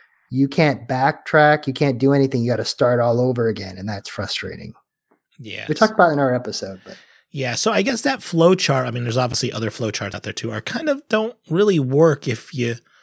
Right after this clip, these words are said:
Speaker 2: you know, it's not an A or B choice. It's like A plus B plus B plus B plus A equals this path.
Speaker 1: Yeah,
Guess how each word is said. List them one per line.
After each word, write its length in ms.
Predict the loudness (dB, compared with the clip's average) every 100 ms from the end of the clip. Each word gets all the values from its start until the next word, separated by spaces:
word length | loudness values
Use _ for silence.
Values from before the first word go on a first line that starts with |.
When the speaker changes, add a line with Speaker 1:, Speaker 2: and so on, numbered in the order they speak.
| _ _ _ _ _ _
Speaker 2:
you 120 | 0 2
know, 160 | 2
it's 180 | 0 2
not 180 | 0 0
an 120 | -2
A 220 | 2 2
or 40 | 4
B 220 | 2 0
choice. 340 | 0 -2 -2
It's 140 | -2 -2
like 220 | -4 -4
A 380 | -2 2 2 0
plus 320 | 0 0 0
B 340 | 0 2 2 0
plus 240 | -2 -2
B 220 | 0 -2
plus 180 | -2 -4
B 180 | 0 0
plus 260 | 0 -2 0
A 240 | 2 2
equals 640 | 2 0 2 2 2 -2 -10 _ 2
this 200 | 2 2
path. 480 | -4 -8 -16 _ _ _ _ _ _
Speaker 1:
Yeah, 240 | 0 0